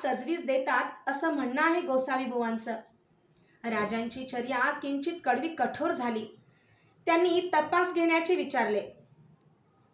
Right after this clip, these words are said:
"पठाराला नामजाद हवालदारी कुणाची पंत?"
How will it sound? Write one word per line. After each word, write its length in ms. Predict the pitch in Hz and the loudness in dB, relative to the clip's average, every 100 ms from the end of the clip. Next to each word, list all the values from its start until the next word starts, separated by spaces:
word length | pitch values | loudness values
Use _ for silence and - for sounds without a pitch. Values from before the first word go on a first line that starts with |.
| _ _ _ _ _ _ _ | _ _ _ _ _ _ _
"पठाराला 640 | 233 226 247 254 262 247 302 | -8 -4 0 2 4 4 2
नामजाद 540 | 262 214 240 285 320 320 | 2 0 0 2 2 2
हवालदारी 640 | 277 320 320 311 302 320 | 2 2 4 2 2 -4
कुणाची 460 | - 254 294 370 | -8 -6 -4 -2
पंत?" 280 | 370 269 247 | -2 -2 -2